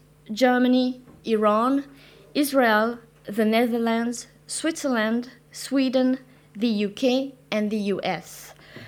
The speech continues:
Fourteen presentations were selected and grouped into five different sessions. Eventually, you'll hear eleven presentations,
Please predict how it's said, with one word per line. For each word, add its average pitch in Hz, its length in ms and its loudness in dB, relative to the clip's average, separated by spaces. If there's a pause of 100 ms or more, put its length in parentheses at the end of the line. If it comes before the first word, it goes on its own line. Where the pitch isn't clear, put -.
(220)
Fourteen 285 520 2
presentations 214 800 -2
were 180 260 2
selected 247 720 -2
and 214 340 -2
grouped 202 400 -2
into 214 300 -4
five 185 420 -4 (240)
different 190 420 -6 (240)
sessions. - 760 -4 (600)
Eventually, 285 520 2
you'll 240 260 -2
hear 226 360 -2
eleven 208 420 -2
presentations, 226 960 -2